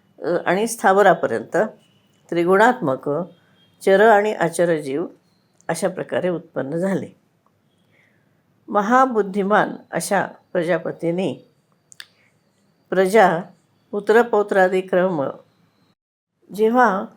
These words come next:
महाबुद्धिमान अशा प्रजापतींची ती प्रजा पुत्र, पौत्र अशा क्रमाने वाढली नाही,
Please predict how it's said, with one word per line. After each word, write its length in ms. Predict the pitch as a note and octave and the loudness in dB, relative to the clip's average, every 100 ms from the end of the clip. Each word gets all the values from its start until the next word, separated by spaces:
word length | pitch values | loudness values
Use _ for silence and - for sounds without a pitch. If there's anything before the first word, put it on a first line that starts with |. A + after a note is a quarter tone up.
| _ _ _ - | _ _ _ -10
महाबुद्धिमान 920 | G3 G3+ A#3 A3 G3+ F#3 G3+ G#3 G3+ | -4 0 0 0 -4 -4 -2 -2 -2
अशा 220 | G3 G3+ | -2 -2
प्रजापतींची 960 | G3 F#3 F3 F#3+ F#3+ F#3 G3 F#3 F3+ | -2 -2 -2 -2 -4 -4 -4 -6 -8
ती 180 | F3+ F3+ | -6 -4
प्रजा 460 | F3 F3+ D#3 F#3+ A2+ - _ _ _ _ _ _ | -2 -2 0 0 -2 -6 _ _ _ _ _ _
पुत्र, 480 | A3+ A#3 A3 G#3+ G#3+ | -4 2 6 6 6
पौत्र 720 | G#3+ F3+ F#3+ F#3+ G3 D#3+ D3 C#3+ _ _ _ _ _ _ | 4 2 2 2 4 4 2 -2 _ _ _ _ _ _
अशा 200 | F#3 A3 | -4 -2
क्रमाने 460 | A3 A3 G#3 A3+ A#3+ | 2 2 2 2 2
वाढली 420 | A#3 E3 F#3 A3+ | 2 2 0 0
नाही, 240 | F#3 A#2+ | 0 -2